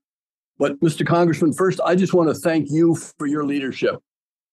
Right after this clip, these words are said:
because I feel very much that we're, like, back in the nineteen thirties.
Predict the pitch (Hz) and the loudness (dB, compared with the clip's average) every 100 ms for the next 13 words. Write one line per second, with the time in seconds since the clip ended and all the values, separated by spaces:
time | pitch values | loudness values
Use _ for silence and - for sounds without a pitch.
0 | _ _ _ _ - 123 135 139 160 175 | _ _ _ _ -4 0 2 2 0 2
1 | 170 165 151 147 117 156 165 147 147 147 | 2 4 2 0 0 2 2 2 2 0
2 | 139 143 151 147 131 147 151 151 147 135 | -2 0 2 2 0 0 -2 -2 -2 -2
3 | 135 139 143 131 - 135 107 87 - | -4 -6 -2 -2 0 -2 -2 -6 -14